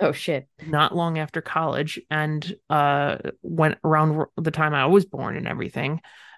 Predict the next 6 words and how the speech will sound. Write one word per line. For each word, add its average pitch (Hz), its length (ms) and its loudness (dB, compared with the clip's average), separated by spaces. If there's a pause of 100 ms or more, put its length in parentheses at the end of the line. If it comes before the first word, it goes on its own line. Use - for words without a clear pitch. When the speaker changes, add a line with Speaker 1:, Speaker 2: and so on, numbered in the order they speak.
Speaker 2:
and 156 520 2 (200)
helped - 340 2
to - 80 4
build 165 360 2
that 165 200 0
church - 540 -2